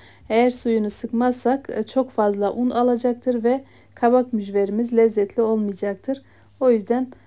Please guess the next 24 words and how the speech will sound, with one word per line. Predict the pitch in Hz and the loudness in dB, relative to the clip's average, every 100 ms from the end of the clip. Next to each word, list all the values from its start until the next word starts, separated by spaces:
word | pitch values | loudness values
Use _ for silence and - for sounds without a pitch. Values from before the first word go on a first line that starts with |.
| _ | _
hem | - 262 | -4 -4
kabağını | 254 240 214 214 208 | 0 0 2 0 -2
sıkacağım | 233 262 247 233 254 233 | -4 -6 -8 -6 -4 -4
hem | 240 240 | -4 -6
soğanını | - 220 208 208 | -4 -4 -2 -6
sıkacağım. | 202 214 208 214 233 240 | -8 -12 -8 -4 -4 -4
Kesinlikle | - 226 233 233 196 | -8 -6 -6 -4 -6
içerisinde | 202 - 214 - 208 | -6 -6 -6 -6 -8
su | 208 233 220 | -8 -10 -6
bırakmayacağım. | 220 226 220 214 269 | -4 -4 -6 -4 -2
Yumurtayla | 240 233 220 - 240 220 202 - | 0 0 -2 -2 0 0 -4 -8
hafif | - 214 220 214 | -10 -10 -8 -8
ıslatıp | 240 - 247 240 302 311 - - - - - _ | -8 -4 -4 -2 -8 -8 -20 -20 -20 -20 -20 _
ununu | 254 240 214 202 | 0 0 0 -2
baharatlarla | 226 220 226 226 240 226 208 | 0 2 0 0 0 0 0
lezzetlendirip | 214 240 220 208 208 208 202 269 | 0 0 0 -4 -4 -6 -4 -6
hazırlayacağım. | 269 214 202 196 196 185 247 285 - - - _ | -4 -6 -6 -8 -8 -6 -6 -6 -16 -20 -20 _
Bütün | - 285 320 | -6 0 0
kabaklarıma | 302 226 208 196 214 220 247 | 2 2 2 0 0 0 0
ben | 247 240 | 0 0
bu | 233 | -2
işlemi | 220 - 208 202 | -4 -6 -6 -4
uyguluyorum, | 180 240 247 240 247 240 233 | -4 -2 -2 0 2 2 0
hazırlıyorum | 240 247 254 240 254 254 269 | -2 -2 -2 0 0 0 -4